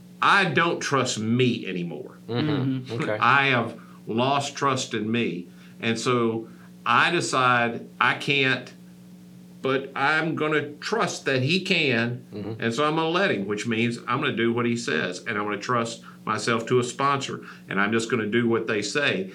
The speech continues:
Speaker 1: And what you find is, as you do it, you begin to develop trust, one in your sponsor, then in the higher power or Jesus,
Speaker 2: Mm-hmm.
Speaker 1: uh, and it leads to that,
Speaker 2: Mm.
Speaker 1: because they are spiritual principles that just work.
Speaker 2: Okay.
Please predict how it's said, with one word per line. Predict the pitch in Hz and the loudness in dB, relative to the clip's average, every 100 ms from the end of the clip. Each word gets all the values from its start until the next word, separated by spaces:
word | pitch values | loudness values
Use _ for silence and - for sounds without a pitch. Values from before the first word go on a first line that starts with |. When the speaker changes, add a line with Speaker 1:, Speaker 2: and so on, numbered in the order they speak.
| - - - - | -18 -20 -18 -6
Speaker 1:
And | 113 101 | -2 0
what | 110 | 0
you | 120 113 | 0 0
find | 160 190 208 156 | 2 4 4 2
is, | 117 107 - - | 2 2 -2 -6
as | 120 147 170 170 127 | -2 2 2 2 2
you | 175 165 | 0 2
do | 127 143 175 127 | 2 4 4 4
it, | 92 - - - - - - - | 0 -4 -10 -18 -20 -20 -20 -8
you | 101 131 | 4 4
begin | 131 123 131 117 | 4 4 4 2
to | |
develop | 113 104 120 117 - | 0 0 2 0 -4
trust, | - 117 101 - - | -2 -2 -2 -6 -8
one | 104 117 | -4 -2
in | 120 | 0
your | 127 | -2
sponsor, | 113 101 92 95 | -4 -4 -4 -4
then | 87 104 | -2 -2
in | 117 113 | 0 0
the | 104 - | -2 -4
higher | 104 110 120 | -2 2 2
power | - 98 92 101 | 2 -2 0 -2
or | - 95 107 - - - - - | -2 -2 -2 -6 -14 -20 -18 -10
Jesus, | 104 110 107 92 98 - - - 110 | -6 -4 -4 -4 -6 -8 -16 -16 -12
Speaker 2:
Mm-hmm. | 104 104 - - - | -10 -12 -14 -20 -4
Speaker 1:
uh, | 104 104 101 117 - - | 0 0 0 -4 -8 -4
and | 110 117 120 117 - | -2 0 -2 -4 -2
it | 127 127 | 0 2
leads | 139 151 - | -2 -2 -6
to | - 78 | -8 -10
that, | 67 65 - - - - - - | -10 -14 -18 -20 -20 -20 -18 -6
Speaker 2:
Mm. | |
Speaker 1:
because | 113 120 117 - | 0 0 0 0
they | 120 123 | 0 2
are | 113 104 | 2 0
spiritual | - - 170 170 147 127 | -2 0 4 4 2 -2
principles | 139 131 127 104 101 | 0 0 -2 -4 -2
that | 95 92 | -2 -2
just | 107 95 - | -2 -4 -6
work. | 92 82 - - 113 | -8 -8 -10 -12 -12
Speaker 2:
Okay. | - 92 | -6 -6